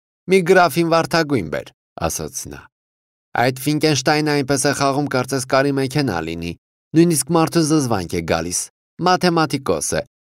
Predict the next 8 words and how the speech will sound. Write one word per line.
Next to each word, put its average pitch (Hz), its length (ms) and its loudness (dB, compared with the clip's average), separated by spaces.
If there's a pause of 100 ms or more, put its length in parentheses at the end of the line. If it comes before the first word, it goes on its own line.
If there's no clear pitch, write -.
(140)
ատում 135 420 2
եմ 82 100 -2
կատարելությունները։ 85 1040 -4 (560)
Մարդուն 196 400 2
հատուկ 165 380 0
բան 151 240 0
չէ 131 200 0
դա»։ 69 180 -10